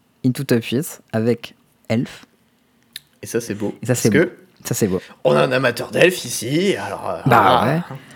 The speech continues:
Speaker 1: Non, il faut voir que le deck, pour le coup, c'est vraiment un deck de Vintage, mais d'animal.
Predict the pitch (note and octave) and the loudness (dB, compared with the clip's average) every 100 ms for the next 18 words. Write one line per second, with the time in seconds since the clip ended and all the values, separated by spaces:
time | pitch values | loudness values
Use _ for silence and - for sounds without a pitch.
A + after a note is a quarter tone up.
0 | - - C#3+ C3 C#3 D#3 - C3 A#2 C#3+ | -4 6 8 8 8 6 8 6 8 6
1 | C#3+ - B2 B2 - C#3+ A#2+ A2 B2+ C3 | 4 4 4 4 4 4 6 6 8 8
2 | A#2+ A2+ A2+ A2+ A2+ B2+ A2+ G2+ G#2 A#2+ | 6 6 4 4 4 4 4 2 4 6
3 | A#2 A2+ A#2 C3+ | 6 6 4 0